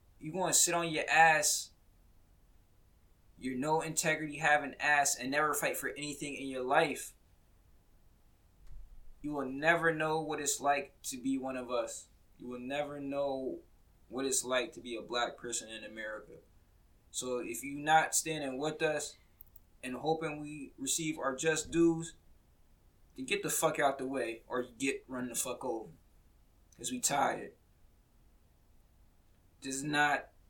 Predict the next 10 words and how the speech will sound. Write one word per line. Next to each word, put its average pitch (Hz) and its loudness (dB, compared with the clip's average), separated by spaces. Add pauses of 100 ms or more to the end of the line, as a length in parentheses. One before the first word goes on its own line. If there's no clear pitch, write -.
(140)
a 127 -4
call 151 4
for 135 -2
violence. 147 4 (1200)
This 131 0
is 131 -4
a 123 -10
call 135 2
for 127 -4
change. 131 -4